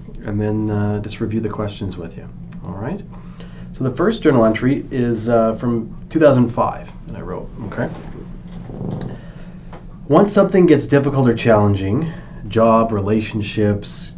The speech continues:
commitments, I get overwhelmed and have a hard time focusing. I focus on the negative. I become quiet, and I have trouble responding to people when they ask my opinion. I don't spend time pr-,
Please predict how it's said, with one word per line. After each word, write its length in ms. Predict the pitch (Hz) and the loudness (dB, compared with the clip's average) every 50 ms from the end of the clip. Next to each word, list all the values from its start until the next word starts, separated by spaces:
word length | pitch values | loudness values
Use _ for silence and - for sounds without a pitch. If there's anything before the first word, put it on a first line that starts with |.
| - - | -14 -6
commitments, 680 | - 107 104 107 - 101 101 107 123 127 - - - - - - - - - - - | -2 0 2 2 0 -2 -6 -6 -6 -6 -6 -8 -12 -14 -14 -14 -16 -16 -12 -4 0
I 60 | 120 | 2
get 120 | 127 139 135 | 4 6 6
overwhelmed 680 | 135 127 123 120 110 104 101 95 82 80 80 - - - - - - - - - - - - - - - - - | 6 6 6 6 6 4 4 2 0 -4 -8 -12 -12 -14 -14 -16 -14 -14 -14 -14 -14 -14 -14 -14 -16 -14 -10 -6
and 100 | 101 104 | 0 2
have 160 | 110 110 107 | 2 2 2
a 40 | 101 | 2
hard 200 | 113 131 135 127 | 2 2 2 2
time 200 | 123 123 120 110 | 2 0 0 0
focusing. 640 | - 117 107 104 - 104 - - 90 87 85 - - - - - - - - - - - - - - - - - | 0 0 -2 -2 -2 -4 -6 -8 -10 -10 -12 -12 -14 -14 -14 -14 -16 -16 -16 -16 -16 -16 -16 -16 -14 -14 -12 -8
I 60 | - 107 | -6 0
focus 320 | - 151 160 156 165 165 | 2 4 4 4 4 2
on 80 | 156 151 | 4 6
the 80 | 143 | 6
negative. 480 | 135 123 113 101 92 85 82 80 85 - - - - - | 8 8 6 6 4 0 -4 -6 -10 -14 -14 -16 -14 -8
I 40 | 104 | -6
become 300 | 110 101 - 113 104 101 | -6 -4 -2 -2 -4 -4
quiet, 560 | - - 117 120 127 151 180 196 196 - - - - - - - - - - | -4 -2 0 0 2 2 0 -2 -4 -6 -12 -14 -14 -14 -14 -14 -14 -10 -4
and 80 | 98 | -2
I 40 | 110 | -2
have 100 | 107 104 | -2 -2
trouble 260 | 107 123 127 135 143 | -2 -2 0 2 2
responding 580 | 135 131 - - - 120 117 123 127 131 135 123 | 2 2 0 -4 -4 -2 0 2 4 4 2 2
to 80 | 120 120 | 0 -2
people 540 | 113 - 113 110 - - 107 104 101 - - - - - - - - - - - - - - - | -4 -2 -4 -2 0 0 0 -2 -2 -4 -8 -12 -14 -14 -14 -16 -16 -16 -16 -16 -16 -16 -12 -8
when 140 | - 104 | -4 0
they 120 | 104 101 101 | 0 2 2
ask 320 | 101 98 101 101 - - | 2 0 -2 -2 -4 -6
my 160 | - 101 95 | -6 -6 -4
opinion. 520 | 92 90 90 - 101 104 98 - - - - - - - - - - - - - - - - - - - - | -6 -8 -8 -8 -6 -6 -6 -6 -8 -12 -14 -16 -16 -16 -16 -14 -14 -14 -14 -14 -14 -16 -16 -16 -16 -6 -2
I 80 | - 120 | 2 4
don't 160 | 127 151 156 | 6 6 4
spend 240 | - - 156 147 143 | 4 4 2 2 2
time 300 | 143 135 131 131 127 120 | 2 2 2 2 2 0
pr-, 220 | - 120 - - | -2 -4 -8 -10